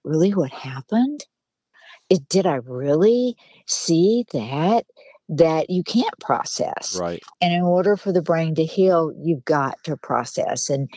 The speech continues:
Speaker 1: whether I, that's always talk therapy certainly can help as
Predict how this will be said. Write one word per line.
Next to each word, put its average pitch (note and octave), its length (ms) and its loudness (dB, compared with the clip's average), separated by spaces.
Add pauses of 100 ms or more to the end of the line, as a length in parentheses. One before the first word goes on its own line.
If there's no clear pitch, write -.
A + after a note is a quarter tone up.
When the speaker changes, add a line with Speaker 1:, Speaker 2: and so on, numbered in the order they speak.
(340)
Speaker 1:
whether D3+ 480 2
I, D3+ 140 -2 (160)
that's D3 240 -2 (140)
always D#3 800 0
talk - 380 -4
therapy E3 640 2 (320)
certainly C#3+ 840 -2 (240)
can D3+ 160 -2
help D3 420 0 (380)
as D3+ 320 -2